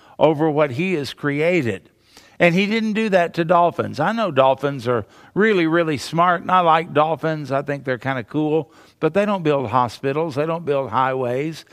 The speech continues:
They don't improve their life. When you look around at the animal kingdom,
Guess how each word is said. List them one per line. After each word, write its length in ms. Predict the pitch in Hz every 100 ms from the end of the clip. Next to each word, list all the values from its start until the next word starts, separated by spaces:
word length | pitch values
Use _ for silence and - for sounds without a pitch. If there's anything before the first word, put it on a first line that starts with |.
| - -
They 160 | 190
don't 200 | 208 208
improve 560 | 165 139 - 151 151 123
their 180 | 104 107
life. 560 | 110 117 131 175 165 _ _ - - -
When 200 | 170 185
you 140 | 190 185
look 240 | 196 180
around 380 | 190 185 185 185
at 140 | 160
the 200 | 143 139
animal 340 | 151 175 165 135
kingdom, 640 | - 175 180 151 123 113